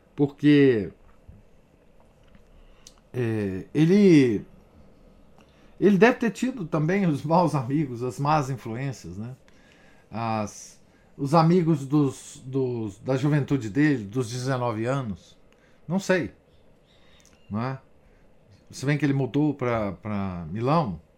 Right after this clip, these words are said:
talvez tenha, tenha, os laços tenham se rompido e de alguma forma, né? Mas em Milão,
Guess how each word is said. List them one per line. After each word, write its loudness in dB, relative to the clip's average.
talvez -4
tenha, -6
tenha, -4
os -8
laços 2
tenham -8
se -12
rompido -4
e -12
de -10
alguma -8
forma, -6
né? -6
Mas 0
em 4
Milão, 2